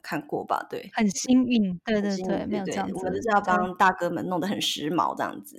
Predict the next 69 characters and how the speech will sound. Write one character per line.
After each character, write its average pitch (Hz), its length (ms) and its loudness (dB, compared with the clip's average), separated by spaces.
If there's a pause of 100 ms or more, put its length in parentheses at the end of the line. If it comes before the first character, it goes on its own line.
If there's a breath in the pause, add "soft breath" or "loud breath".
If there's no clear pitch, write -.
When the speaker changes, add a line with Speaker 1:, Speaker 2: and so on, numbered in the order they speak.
(120)
Speaker 2:
对。 339 100 6
<laughs> 359 960 6
Speaker 1:
<laughs> - 320 -8
那， 320 120 6
那 370 140 6
时 370 80 4
候 277 140 8
采 269 240 6
访 185 240 4
的 190 60 0
内 214 180 2
容 175 180 0
其 170 160 -4
实 170 160 -4
未 196 220 2
必 180 180 -2
是 190 200 -4
我 - 120 -4
们 - 140 -8
T 185 260 -4
A， 175 320 0 (180)
呃， - 280 -6
就 196 100 -6
是 185 160 -6
年 175 200 -4
轻 190 240 -4
女 - 140 -4
生 175 180 -4
会 - 140 -4
看 - 440 -6
的。 - 140 -14 (280 loud breath)
那 269 220 0
我 180 180 0
的 170 100 -4
工 214 200 -2
作 233 120 2
其 170 160 -6
实 165 120 -6
就 226 140 -4
是 220 140 -4
要 214 120 2
去 214 140 -2
包 180 320 -4
装 165 320 -2
这 - 80 -4
个 - 100 -8
内 170 400 -4
容， - 160 -10 (220 soft breath)
让 294 180 4
大 262 140 6
家 220 160 0
对 226 200 -2
这 208 120 -6
些 202 160 -2
议 190 200 -4
题 165 200 -8
有 165 140 -6
兴 202 220 -2
趣， 196 160 -2
或 196 140 -4
者 147 100 -8
是 185 120 -6
说 180 160 -4
注 196 260 -4
意 175 80 -6
到 165 320 0
这 180 140 -2
一 175 120 -2
则 - 220 -8